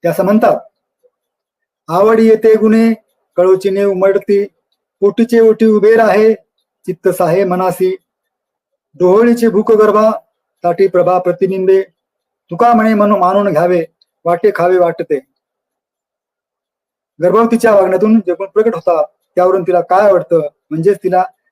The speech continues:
कोणते डोळे लागले आहेत, ते कळून येतं. तिच्या अंगी त्याची चिन्ह उमटतात. तिच्या पोटात तिची आणि गर्भाची जी इच्छा निर्माण झालेली असते, ती तिच्या ओठावर येते.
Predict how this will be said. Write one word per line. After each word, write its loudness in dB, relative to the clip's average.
कोणते -2
डोळे 4
लागले 0
आहेत, -2
ते -8
कळून -2
येतं. -8
तिच्या 0
अंगी 2
त्याची -4
चिन्ह 0
उमटतात. 0
तिच्या -6
पोटात 0
तिची -4
आणि 0
गर्भाची -2
जी -8
इच्छा -4
निर्माण -2
झालेली -2
असते, -2
ती -20
तिच्या 0
ओठावर -2
येते. 0